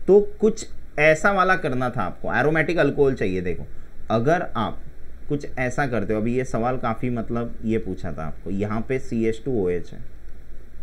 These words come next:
कुछ ऐसा वाला, शायद ऐसा वाला आपके option में होना चाहिए।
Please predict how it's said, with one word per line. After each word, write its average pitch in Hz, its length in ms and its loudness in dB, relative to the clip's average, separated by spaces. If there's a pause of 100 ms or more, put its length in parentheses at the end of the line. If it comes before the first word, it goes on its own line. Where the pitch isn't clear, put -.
(680)
कुछ 123 140 0
ऐसा 98 240 -2
वाला, 62 220 -4 (180)
शायद 175 460 2
ऐसा 151 220 4
वाला 151 200 4
आपके 139 300 -2
option 117 300 -2
में 139 140 0
होना 110 240 0
चाहिए। 73 280 -6